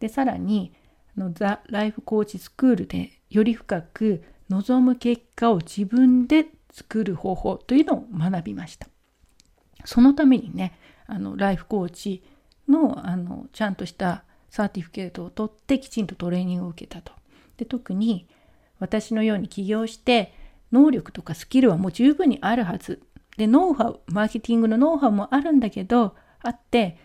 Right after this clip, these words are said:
真面目にコツコツ頑張ることも得意で、頑張っているのに結果が、結果が出ない状態に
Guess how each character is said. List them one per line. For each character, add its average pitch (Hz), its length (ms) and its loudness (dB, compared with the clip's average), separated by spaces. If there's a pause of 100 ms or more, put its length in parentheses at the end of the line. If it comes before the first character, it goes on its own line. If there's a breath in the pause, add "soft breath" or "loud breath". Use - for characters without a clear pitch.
(200 soft breath)
真 196 220 -2
面 262 100 8
目 277 80 8
に 277 40 2
コ 302 120 -4
ツ - 120 -12
コ - 120 -6
ツ 180 200 -10
頑 202 280 -4
張 233 120 0
る 226 100 -2
こ 180 120 -10
と 175 120 -10
も 170 260 -10
得 214 400 -4
意 220 160 -2
で、 208 400 0 (640 soft breath)
頑 262 340 4
張 269 220 2
っ - 120 -20
て 190 80 0
い 208 100 0
る 247 140 6
の 196 140 4
に 226 380 2
結 175 320 -8
果 208 340 -8
が、 247 380 2 (120)
結 202 300 -6
果 214 120 0
が 185 160 -2
出 220 180 2
な 277 140 8
い 190 60 2
状 175 200 -6
態 - 260 -6 (200)
に 214 200 -2